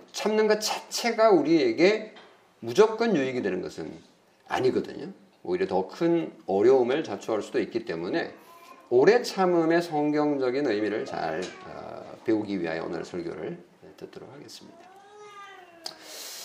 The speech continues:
어, 성경에서 말하는 이 오래 참는다라는 단어를 살펴보니까요, 이 단어가 되게 재미있는 단어로 구성이 되어 있어요.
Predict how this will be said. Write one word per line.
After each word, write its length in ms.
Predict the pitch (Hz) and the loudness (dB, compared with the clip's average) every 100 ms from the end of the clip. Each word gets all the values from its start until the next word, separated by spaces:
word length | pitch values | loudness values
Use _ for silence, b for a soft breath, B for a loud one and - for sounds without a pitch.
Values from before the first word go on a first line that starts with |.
| B B B | B B B
어, 380 | 127 127 127 127 | 0 4 4 2
성경에서 520 | 127 226 233 247 233 | 0 2 6 8 8
말하는 480 | 240 196 196 202 180 | 6 8 8 8 6
이 60 | 135 | 8
오래 340 | 120 139 240 | 8 8 6
참는다라는 800 | 269 269 254 233 196 170 160 160 | 4 0 0 4 4 4 4 2
단어를 840 | 131 107 131 156 151 143 139 127 113 | 0 0 2 4 4 4 4 2 0
살펴보니까요, 920 | - 226 208 135 107 95 98 123 196 | -2 0 2 2 0 -2 -2 -2 -2
이 100 | 127 | -4
단어가 680 | 127 123 165 156 202 - - B B B B B _ | -4 0 4 6 6 4 -4 B B B B B _
되게 260 | 156 185 | 2 2
재미있는 1200 | - 131 165 349 370 320 285 123 117 110 101 92 | 4 2 6 8 8 6 2 0 0 0 0 -4
단어로 340 | 87 92 104 101 | -4 -2 0 -2
구성이 320 | 95 98 92 | -2 -2 -2
되어 220 | 90 85 | -2 -4
있어요. 640 | 80 123 - 82 87 90 | -4 -8 -4 -4 -2 -4